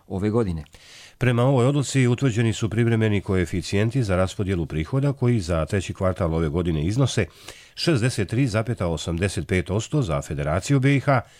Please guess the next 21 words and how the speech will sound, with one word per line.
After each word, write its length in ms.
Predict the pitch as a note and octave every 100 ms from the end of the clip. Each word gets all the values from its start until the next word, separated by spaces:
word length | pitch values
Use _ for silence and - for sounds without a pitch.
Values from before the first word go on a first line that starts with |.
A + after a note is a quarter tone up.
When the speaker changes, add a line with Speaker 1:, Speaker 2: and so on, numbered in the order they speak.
| - - -
Speaker 2:
trideset 440 | A#2+ B2+ C3 A#2+
dva 180 | A#2+ B2+
zapeta 400 | A2+ A2 G#2+ G2
šezdeset 640 | - F2 D#2+ A2 B2+ G#2
osto 280 | G2+ - G2+
za 120 | D#2+
Republiku 460 | D#2 F2 D#2+ D#2 D#2
Srpsku 440 | - C#3+ - B2 - - - -
i 100 | F3+
za 120 | B2
Brčko 320 | G2+ A#2+ -
distrikt 420 | E2 B2+ - C#3 -
tri 180 | A#2
zapeta 440 | G2+ F#2+ G#2+ G2 A2
pedeset 500 | F2 D2+ F2 - -
pet 240 | E2 D2+
osto, 360 | C#2 - - D#2
saopšteno 520 | - D2 C#2+ E2+ D#2+
iz 140 | D2+
ove 160 | C2+ E2
uprave. 400 | F#2+ F#2+ F#2